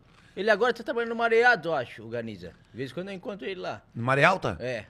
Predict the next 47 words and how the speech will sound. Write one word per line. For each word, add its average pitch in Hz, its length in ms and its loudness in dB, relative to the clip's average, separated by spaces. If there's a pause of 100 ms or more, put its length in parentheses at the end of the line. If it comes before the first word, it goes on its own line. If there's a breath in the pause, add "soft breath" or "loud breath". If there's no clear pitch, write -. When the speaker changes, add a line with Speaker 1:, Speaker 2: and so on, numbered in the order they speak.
Speaker 2:
Aí 110 140 0
ele 113 80 -4
trabalha 185 300 -2
em 180 40 -4
todo 156 200 -2
lugar, 127 200 -2
pô. - 200 -6 (160)
Speaker 1:
Ah, 160 160 -6
é? 202 240 -8 (160)
Speaker 2:
Ele 101 160 -4
vende 170 160 -2
pastel 165 260 -4
de 156 60 -16
camarão, 117 340 -6
né? 110 140 -10 (1000)
Speaker 1:
Ah, 185 580 -12
entendi. 165 680 -10
Speaker 2:
Ele 87 240 -8
trabalha, 107 340 -4
eu 117 220 2
e 120 80 2
ele 127 80 2
trabalhamos 127 380 0
na 127 40 -2
mesma 127 220 -2
lancha, 156 260 -4
pô. 95 220 -10 (540 soft breath)
Speaker 1:
Eu 139 120 -2
Speaker 2:
O 127 40 2
Speaker 1:
acho - 100 4
Speaker 2:
meu 180 60 2
Speaker 1:
que - 80 4
até 151 60 6
Speaker 2:
camarão, 143 240 4
o 180 40 4
Speaker 1:
comigo, 180 160 2
Speaker 2:
meu 160 100 6
Speaker 1:
é. 156 40 -2
Speaker 2:
camarão 160 360 2
eu 180 120 4
vendo 185 160 4
pro 160 100 -2
Jorginho. 190 500 2 (360 soft breath)
O 127 100 -6
camarão 170 480 2
dele, 185 260 6
ele, 196 680 2